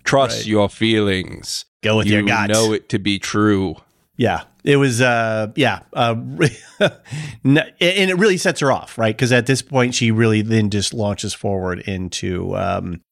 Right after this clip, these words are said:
Speaker 2: uh, pursuing Ava, um, and, uh,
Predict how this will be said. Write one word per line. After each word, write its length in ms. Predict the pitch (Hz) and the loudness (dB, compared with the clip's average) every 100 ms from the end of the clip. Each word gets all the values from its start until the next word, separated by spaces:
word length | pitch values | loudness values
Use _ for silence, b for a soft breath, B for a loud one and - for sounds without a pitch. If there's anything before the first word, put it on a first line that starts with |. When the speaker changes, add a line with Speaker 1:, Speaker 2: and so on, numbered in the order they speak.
| _ - | _ -2
Speaker 2:
uh, 140 | 110 | -2
pursuing 520 | - 113 - 110 101 | 0 0 2 4 2
Ava, 520 | 107 101 92 92 87 - | 0 -2 0 -2 -4 -8
um, 560 | - 101 101 98 92 90 _ _ _ _ | -4 -2 -2 -2 -4 -8 _ _ _ _
and, 480 | 110 104 101 101 101 | 0 2 2 2 2
uh, 400 | 101 101 98 | 2 2 0